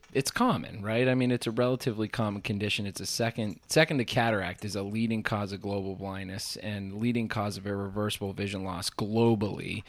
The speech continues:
The United States doesn't suffer quite as much as the global population from the United States. What, what is your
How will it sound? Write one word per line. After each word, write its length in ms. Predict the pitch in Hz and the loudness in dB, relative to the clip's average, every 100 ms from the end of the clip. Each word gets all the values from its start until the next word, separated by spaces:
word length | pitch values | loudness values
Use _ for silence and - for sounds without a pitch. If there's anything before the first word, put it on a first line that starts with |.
| - - - - | -14 -16 -16 4
The 80 | 123 | 6
United 420 | 135 147 135 - | 8 8 6 6
States 420 | - 120 113 - | 4 4 4 2
doesn't 300 | 117 104 110 | 2 0 -2
suffer 400 | - 110 - 98 | 0 -2 -2 -8
quite 840 | - - - - 165 165 151 139 | -10 -14 -12 -6 -2 0 2 2
as 220 | 113 95 98 | 2 -2 -2
much 600 | 104 104 101 101 - - | -2 -2 -2 0 0 2
as 320 | 101 98 95 | -2 -4 -6
the 100 | 98 | -8
global 520 | 92 107 117 120 110 | -4 2 2 2 0
population 760 | - 98 98 101 104 104 98 98 | -2 -4 -4 -6 -6 -6 -8 -10
from 160 | 101 | -10
the 80 | 53 | -8
United 400 | 53 - 104 107 | -8 -8 -8 -10
States. 360 | - - - - | -6 -6 -6 0
What, 280 | 196 - - | 0 0 0
what 180 | 226 | 2
is 320 | 262 202 127 117 | 2 2 0 0
your 720 | 120 127 131 131 123 117 | 6 8 10 8 8 4